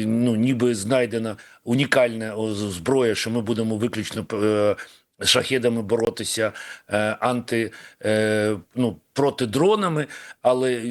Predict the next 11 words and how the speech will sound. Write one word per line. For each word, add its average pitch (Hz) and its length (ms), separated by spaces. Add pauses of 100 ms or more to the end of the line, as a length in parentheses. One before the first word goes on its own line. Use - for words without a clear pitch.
(180)
ну, 120 320
а 117 320
про 127 440
розвиток 131 720
інших 143 440 (140)
систем 123 480
озброєння, 117 520
які 113 440 (120)
мають 123 640
забезпечувати 110 920
цілий 127 420